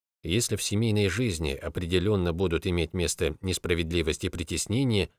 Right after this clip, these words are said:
вступление в брак рассматривается как запретное действие, поскольку брак был узаконен для обеспечения защиты души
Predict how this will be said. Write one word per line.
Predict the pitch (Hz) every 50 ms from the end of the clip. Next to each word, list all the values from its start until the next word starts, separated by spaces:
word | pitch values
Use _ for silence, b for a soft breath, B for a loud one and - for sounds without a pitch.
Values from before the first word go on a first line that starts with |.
| _ _ _ _ _ _ -
вступление | - - - 80 - 87 90 90 87 85 78
в | 71 73
брак | 73 80 87 110 123 - -
рассматривается | 104 104 - - 87 90 98 95 - 98 92 95 95 95 - - 101
как | - 107 92 90
запретное | 87 117 110 - 143 147 117 - 104 95 85
действие, | 80 87 87 76 71 - - - 78 64 64 - - _ _ _ _ _ _
поскольку | - 85 - - 95 85 - - 85
брак | 78 73 80 107 127 117 87
был | 87 87 82
узаконен | 80 78 80 82 80 - 113 120 113 92 85
для | 80 80 82
обеспечения | 80 73 80 80 - - 117 110 - - 98 90 85 78
защиты | 73 80 80 73 - - 101 90 - 90
души | 78 82 78 - - 101 95 87 -